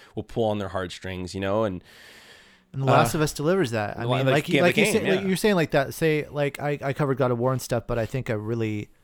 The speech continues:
Speaker 2: a great game that actually did that for me as well was, uh, the Red Dead Redemption games.
Speaker 1: Yeah,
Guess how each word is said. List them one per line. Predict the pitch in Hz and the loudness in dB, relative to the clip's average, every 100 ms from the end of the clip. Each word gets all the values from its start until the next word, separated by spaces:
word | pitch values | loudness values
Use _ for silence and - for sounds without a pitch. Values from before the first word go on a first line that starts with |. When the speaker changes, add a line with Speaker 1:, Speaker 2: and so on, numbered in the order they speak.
| _ _ _ | _ _ _
Speaker 2:
a | 120 | -4
great | 104 135 127 | 0 0 2
game | 131 127 | 0 2
that | 117 113 | 0 -2
actually | 120 117 - 110 | -4 -4 -4 -4
did | 101 156 123 | 0 2 2
that | 113 - | 0 -2
for | 113 | -4
me | 131 107 | -2 -4
as | 101 | -2
well | 113 127 110 110 | 0 2 2 -2
was, | 113 110 107 107 | -4 -2 -2 -2
uh, | 104 104 104 | -4 -6 -6
the | 104 | -2
Red | 113 | 0
Dead | 110 107 | 0 0
Redemption | 104 120 - 101 | -2 -2 -4 -6
games. | 98 98 - - - | -10 -12 -12 -14 -4
Speaker 1:
Yeah, | 135 254 226 | 0 2 0